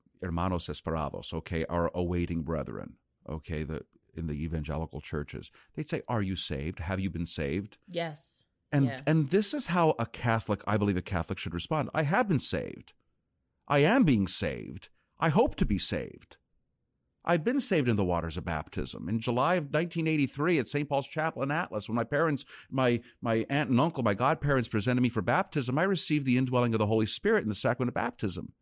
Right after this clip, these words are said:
Speaker 1: And then in May of nineteen ninety-one, when I received First Holy Communion from Father Roman Ciola, I mean, the, the God living in me, when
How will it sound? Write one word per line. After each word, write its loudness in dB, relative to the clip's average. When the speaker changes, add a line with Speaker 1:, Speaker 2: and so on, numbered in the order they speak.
Speaker 1:
And 2
then 2
in 2
May 4
of 2
nineteen 2
ninety-one, 4
when 2
I 4
received 2
First 0
Holy 4
Communion 2
from 0
Father 2
Roman 4
Ciola, 2
I 2
mean, 0
the, -8
the -10
God 0
living 4
in 6
me, 6
when 2